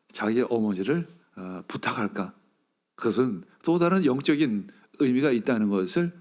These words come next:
이야기하고 있죠. 한마디로 이것은 새로운 가족,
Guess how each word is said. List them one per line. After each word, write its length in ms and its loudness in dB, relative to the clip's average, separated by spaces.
이야기하고 720 0
있죠. 280 -2
한마디로 360 2
이것은 500 0
새로운 500 0
가족, 560 -4